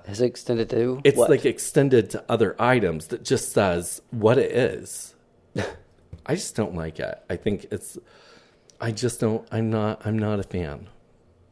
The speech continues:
Speaker 2: I'm not gonna buy the bag.
Speaker 1: And so in a year, when I see you in a bag that says what the bag is, what are you gonna say?
Speaker 2: I like subtle things.
Speaker 1: Okay.
Speaker 2: Even if it's designer,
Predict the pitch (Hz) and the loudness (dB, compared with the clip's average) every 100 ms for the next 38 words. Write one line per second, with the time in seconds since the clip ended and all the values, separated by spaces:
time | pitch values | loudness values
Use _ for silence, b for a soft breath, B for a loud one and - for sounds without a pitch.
0 | _ _ _ _ 123 120 107 107 107 98 | _ _ _ _ 0 2 2 0 -2 2
1 | 92 92 101 117 - - 104 92 82 69 | 2 0 -4 -10 -20 -10 -6 -4 -4 -6
2 | 69 - - _ _ _ _ _ _ _ | -10 -12 -20 _ _ _ _ _ _ _
3 | _ _ _ - 120 113 - 123 120 120 | _ _ _ -2 -2 -2 2 6 8 6
4 | - 117 117 117 147 113 110 143 120 104 | 4 0 0 0 0 0 0 -2 -2 0
5 | 101 - 120 107 104 98 135 117 110 113 | 0 2 2 4 2 0 0 0 -2 -6
6 | - 123 - 131 120 - - - - 120 | -4 -6 -2 4 4 2 -12 -12 -4 -2
7 | 113 147 127 143 135 123 _ b b b | 2 6 6 2 -4 -8 _ b b b
8 | b - - - - 117 107 98 - - | b -18 -18 -12 2 4 4 0 -6 -10
9 | - - - _ _ _ _ _ _ _ | -12 -20 -20 _ _ _ _ _ _ _
10 | _ _ _ _ - 135 156 151 - - | _ _ _ _ -6 -4 -2 -4 -6 -8
11 | 104 82 - - 80 73 - - - _ | -8 -8 -12 -14 -14 -18 -18 -20 -20 _
12 | _ _ _ - 147 - 196 240 - 196 | _ _ _ -18 -16 -10 -10 -10 -2 2
13 | 202 202 180 - - 120 120 101 101 69 | 4 4 0 -2 -6 -4 -2 -4 -4 -8
14 | 60 | -12